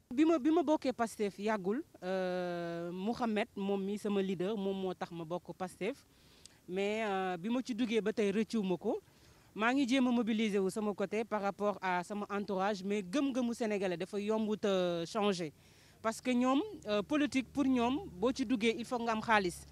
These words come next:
Alors que ñun Pastef, man ba ma fi nekkee ba tey gisuma loolu.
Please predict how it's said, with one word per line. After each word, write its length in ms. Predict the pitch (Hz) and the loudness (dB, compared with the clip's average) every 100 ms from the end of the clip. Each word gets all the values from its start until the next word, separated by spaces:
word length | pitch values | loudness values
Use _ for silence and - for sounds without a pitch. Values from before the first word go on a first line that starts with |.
| - - - | -20 -16 0
Alors 180 | 233 285 | 2 4
que 80 | 285 | 4
ñun 160 | 269 | 2
Pastef, 440 | 247 277 - 262 247 | 2 0 2 2 2
man 180 | 240 | 0
ba 80 | 233 | 2
ma 80 | 262 | 0
fi 100 | 254 | 2
nekkee 300 | 247 240 220 | 2 2 0
ba 100 | 208 | 0
tey 180 | 226 208 | 0 0
gisuma 260 | 214 233 220 | 0 0 4
loolu. 280 | 208 185 | 4 4